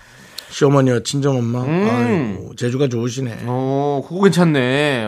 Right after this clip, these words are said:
Speaker 2: 어떻게 이렇게 또 잘 맞으시냐?
Speaker 1: 음.
Speaker 2: 예, 그렇습니다. 또 아무튼 뭐 새로운 또 여행에 모습입니다.
Speaker 1: 네.
Speaker 2: 예. 행복하게 잘 다녀오시고요.
Speaker 1: 이게 또
Speaker 2: 음.
Speaker 1: 이상하게 여자 남자끼리 맞는 게 있어요.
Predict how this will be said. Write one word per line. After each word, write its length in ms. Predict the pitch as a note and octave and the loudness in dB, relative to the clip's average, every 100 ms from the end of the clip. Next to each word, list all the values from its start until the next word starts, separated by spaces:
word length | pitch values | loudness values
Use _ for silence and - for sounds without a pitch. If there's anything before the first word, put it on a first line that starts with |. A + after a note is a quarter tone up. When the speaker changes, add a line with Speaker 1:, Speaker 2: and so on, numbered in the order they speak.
| G2+ | -6
Speaker 2:
어떻게 240 | A#2 - | -8 -6
이렇게 260 | A#2 G#2+ A#2 | -6 -6 -10
또 100 | G#2+ | -8
잘 180 | B2 A2 | -6 -4
맞으시냐? 580 | G#2+ A2 G#2 G2 G2+ D3 F#2+ | -6 -6 -8 -6 -4 -4 -6
Speaker 1:
음. 180 | G#2+ G#2+ | -10 -10
Speaker 2:
예, 200 | G#2+ G2+ G#2+ | -8 -8 -10
그렇습니다. 500 | A2 A2 - - G#2+ - - - - - - _ _ - | -14 -16 -16 -16 -16 -18 -20 -20 -20 -20 -20 _ _ -6
또 260 | C3 A2+ - | -2 -2 0
아무튼 340 | C3 C3+ C#3 | 0 0 0
뭐 100 | B2 | 0
새로운 380 | A#2 G#3 G3+ F3 | 4 4 6 2
또 320 | - A#2 C#3 G3 _ G2+ | 2 0 0 -6 _ -4
여행에 600 | A2 C3+ C3+ G#2+ F#2+ C#3 _ _ _ | 0 2 2 -2 -6 -12 _ _ _
모습입니다. 640 | A#2+ B2+ B2 A2+ G#2 - G#2 | -6 -4 -6 -6 -8 -12 -8
Speaker 1:
네. 880 | B2+ C3 C#3+ C#3 B2+ A#2+ A#2 A#2 A#2+ A#2+ | -2 4 6 6 4 2 -2 -4 -8 -8
Speaker 2:
예. 180 | G#2+ G#2+ _ _ _ _ _ _ - - _ | -12 -14 _ _ _ _ _ _ -20 -20 _
행복하게 380 | - E3+ D#3 D3 | -6 -4 -2 -2
잘 180 | C3+ A#2+ | 0 0
다녀오시고요. 760 | A#2+ A#2+ C3+ A#2 - D3 F3 E3 | 0 0 0 -2 -4 0 0 0
Speaker 1:
이게 140 | D#3 G3 | 2 2
또 680 | G3 B3 B3 A#3 - - D#2 | 4 4 6 6 2 -2 -6
Speaker 2:
음. 100 | C3+ | -6
Speaker 1:
이상하게 1080 | C3 B2 F3+ B3+ C#4 A3+ F#3 E3 D3+ C3+ A#2 | -6 -2 0 0 4 4 6 6 4 2 0
여자 220 | B2+ D3 | 2 4
남자끼리 1120 | F3+ D#3 D3+ D3 C#3 C3 B2+ A#2+ A#2 A2 G3+ G#3+ | 4 4 2 0 0 0 -2 -4 -4 -6 -4 -2
맞는 320 | D3 C3+ F#3+ | 0 0 0
게 80 | G#3 | 0
있어요. 500 | C#3 - C#3+ F3 | 0 0 0 -2